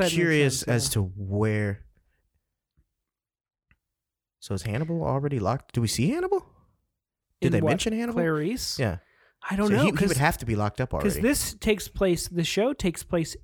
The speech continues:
Speaker 1: after Silence of the Lambs. It, it follows. Ooh,
Speaker 2: So,
Speaker 1: first
Speaker 2: so
Speaker 1: of
Speaker 2: he,
Speaker 1: all,
Speaker 2: so he, he,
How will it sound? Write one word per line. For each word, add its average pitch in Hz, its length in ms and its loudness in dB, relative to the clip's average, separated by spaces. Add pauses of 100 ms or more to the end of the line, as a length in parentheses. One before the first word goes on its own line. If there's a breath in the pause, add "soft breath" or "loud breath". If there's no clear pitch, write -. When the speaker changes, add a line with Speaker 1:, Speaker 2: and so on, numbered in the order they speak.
Speaker 1:
after 160 480 -2
Silence 151 460 -4
of 131 120 -10
the 127 60 -14
Lambs. 131 560 -8 (220 loud breath)
It, 147 120 -8 (100)
it 190 160 -2
follows. 190 640 2 (1160)
Ooh, - 40 -6
Speaker 2:
So, 101 180 0
Speaker 1:
first - 60 -6
Speaker 2:
so - 80 4
Speaker 1:
of 104 60 6
Speaker 2:
he, 113 100 4
Speaker 1:
all, 151 220 -4
Speaker 2:
so 117 120 0
he, 117 80 0 (140)
he, 120 120 0